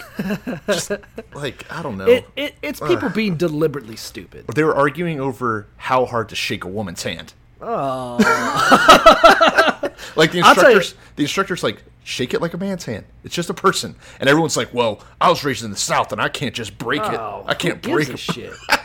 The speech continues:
Speaker 1: But also,
Speaker 2: was so mad.
Speaker 1: but also, it, the point is, if you're arguing with the instructor like you know better, then
Speaker 2: <sighs>
Speaker 1: just do it. Like,
Speaker 2: Yeah.
Speaker 1: like, what's your point? Like, you're like, "Hey, everybody, just so you know,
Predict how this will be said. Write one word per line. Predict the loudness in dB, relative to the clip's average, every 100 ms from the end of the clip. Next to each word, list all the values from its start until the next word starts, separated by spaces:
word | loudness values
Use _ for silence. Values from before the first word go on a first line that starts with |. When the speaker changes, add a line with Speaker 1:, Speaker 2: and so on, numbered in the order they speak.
| -4
Speaker 1:
But | 0
also, | 2 2 2
Speaker 2:
was | 4
so | 4 4
mad. | 2 2 2 -4 -4
Speaker 1:
but | 0 4
also, | 4 4 0
it, | 0 -2 -6 -12 -20 -12
the | -8
point | -2 0 2
is, | 0
if | -2 -2
you're | -4 -2
arguing | 0 2 2 -2 -2
with | -4
the | -6
instructor | -6 -10 -4 -4 -4 -10 -10
like | -12 -10
you | -8 -6
know | -6
better, | -6 -8 -12 -16 -12
then | -8 -8
Speaker 2:
<sighs> | -6
Speaker 1:
just | -8 -8 -4
do | -2 -2
it. | -6 -6
Like, | -6 -4
Speaker 2:
Yeah. | -4
Speaker 1:
like, | -2
what's | -2 -4
your | -8
point? | 0 0 0
Like, | -2 0
you're | 0
like, | 0
"Hey, | 4 4
everybody, | 4 0 -2
just | -2 -4
so | 0
you | 0 2
know, | 0 -2